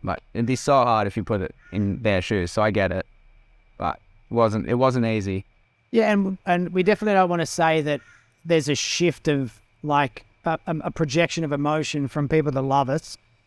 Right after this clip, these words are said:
Speaker 2: But, you know, there's those times where, you know, it, you, you, the sons and daughters have gone off and expanded their, you spread their wings, expanded their,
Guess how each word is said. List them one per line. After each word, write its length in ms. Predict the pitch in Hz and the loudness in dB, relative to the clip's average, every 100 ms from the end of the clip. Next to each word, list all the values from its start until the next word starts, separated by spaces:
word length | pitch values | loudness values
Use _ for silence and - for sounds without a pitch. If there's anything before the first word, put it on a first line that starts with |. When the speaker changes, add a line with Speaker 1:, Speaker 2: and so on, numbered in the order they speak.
| _ _ - | _ _ -8
Speaker 2:
But, 320 | 143 170 160 _ _ _ | 2 4 2 _ _ _
you 80 | 190 | -2
know, 160 | 180 170 | 2 4
there's 200 | 170 156 | 2 2
those 200 | 165 156 | 0 0
times 420 | - 190 190 143 | 0 2 2 0
where, 260 | 160 165 156 | 0 2 2
you 100 | 151 | 2
know, 300 | 151 147 139 | 2 0 -2
it, 240 | 160 143 160 | -6 -6 -4
you, 280 | 147 139 98 | -2 -2 -4
you, 220 | 147 139 - | -4 -4 -8
the 60 | |
sons 420 | 135 175 170 175 151 | -2 2 4 2 0
and 140 | 139 | 0
daughters 340 | 147 156 151 | 0 0 0
have 160 | 139 123 | -2 -2
gone 220 | 156 160 | 0 0
off 240 | 156 151 143 | 0 0 -2
and 100 | 135 | -6
expanded 540 | - - 156 151 131 | -4 -2 0 0 0
their, 200 | 147 143 202 | 0 -2 -6
you 120 | 160 | -8
spread 300 | 127 - 156 | -6 -2 0
their 120 | 143 139 | 2 2
wings, 260 | 147 143 | 2 0
expanded 500 | 127 - 151 147 135 | -4 -6 0 0 0
their, 200 | 143 139 | 0 0